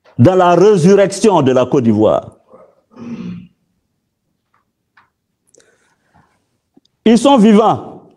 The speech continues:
Le général Ouassena Koné m'a arrêté deux fois. Quand il était ministre, dans sa fonction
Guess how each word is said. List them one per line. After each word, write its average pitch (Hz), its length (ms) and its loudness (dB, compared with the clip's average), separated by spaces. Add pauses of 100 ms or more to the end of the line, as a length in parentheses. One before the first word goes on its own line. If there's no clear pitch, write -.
(1900)
Le 202 220 0
général 233 460 0
Ouassena 196 480 2
Koné 160 520 -2 (1400)
m'a 131 280 2
arrêté 139 360 0
deux 131 200 -2
fois. - 320 -6 (2750)
Quand 180 120 -2
il 151 160 0
était 147 260 0
ministre, 143 520 0 (240)
dans 135 200 0
sa 143 180 -2
fonction 151 680 -4